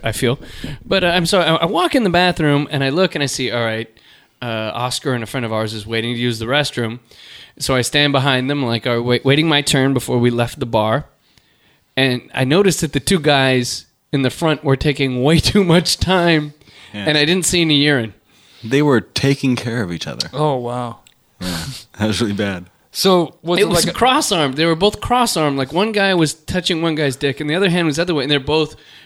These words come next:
Speaker 1: mutually whacking each other off.
Speaker 3: Wow.
Speaker 1: Now, how long? 'Cause you were in the bathroom a good two minutes, three minutes before I even walked in there, and
Speaker 2: Right.
Speaker 1: then immediately I walked, I stood there, just, I was like, "Oh, shit, those dudes are whacking each other off. <laughs> I'm gonna go piss somewhere else."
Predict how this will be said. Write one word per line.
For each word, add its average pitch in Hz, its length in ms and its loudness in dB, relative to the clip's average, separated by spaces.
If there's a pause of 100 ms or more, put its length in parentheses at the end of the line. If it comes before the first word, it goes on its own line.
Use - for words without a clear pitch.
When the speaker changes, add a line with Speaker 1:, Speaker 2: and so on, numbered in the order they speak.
Speaker 1:
mutually 170 560 0
whacking 151 480 -4
each 143 180 -6
other 131 240 -2
off. 120 300 0
Speaker 3:
Wow. 60 440 -10
Speaker 1:
Now, 240 140 2
how 349 220 2
long? 285 100 4
'Cause 208 220 2
you 403 180 8
were 392 60 6
in 339 100 4
the 302 60 2
bathroom 240 580 0
a 190 60 2
good 175 380 -2 (340)
two 339 320 2
minutes, 247 340 0
three 269 340 -4
minutes 240 280 0
before 202 340 0
I 180 120 2
even 175 280 0
walked 151 320 -2
in 214 160 0
there, 127 220 -2
and 165 140 -2
Speaker 2:
Right. 185 60 0
Speaker 1:
then 190 120 2
immediately 226 500 0
I 190 80 4
walked, 185 320 2
I 160 80 2
stood 151 300 -4
there, 139 260 2
just, 131 240 -8 (420)
I 160 40 -2
was 135 80 -2
like, 131 100 -4 (540)
"Oh, 294 180 -2
shit, 285 300 0
those 269 180 -2
dudes 233 220 0
are 202 80 4
whacking 262 320 0
each 294 160 0
other 339 260 4
off. - 420 -2
<laughs> 220 880 -2
I'm 285 140 2
gonna 285 120 4
go 240 140 4
piss 240 260 4
somewhere 262 440 4
else." 160 460 2